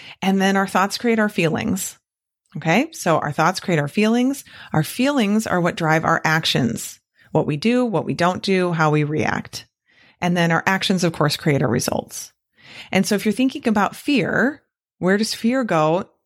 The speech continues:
in the model? It goes on that F line, that feeling line. Okay. And our feelings are always driving our actions. So the actions, we know what we want to take, right? We want to study for that test, or we want to,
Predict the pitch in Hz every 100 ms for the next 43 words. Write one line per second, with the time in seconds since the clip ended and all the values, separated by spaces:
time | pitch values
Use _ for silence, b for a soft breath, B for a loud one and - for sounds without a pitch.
0 | - 165 165 175 233 202 175 170 160 180
1 | 196 220 - 247 - 170 151 156 - -
2 | 202 202 208 208 196 180 165 - - -
3 | b b b b - 147 180 254 B B
4 | 202 208 180 185 277 294 240 220 - 160
5 | 196 185 151 160 170 - 254 269 - -
6 | - - - _ _ b b b b -
7 | - 214 208 196 - _ _ _ _ _
8 | _ _ _ - 180 - 285 - 208 156
9 | 156 226 - - 190 208 240 269 160 180
10 | 180 180 175 165 220 156 160 - 170 190
11 | 277 269 190 175 - 156 156 - 165 156
12 | - 160 160 170 208 233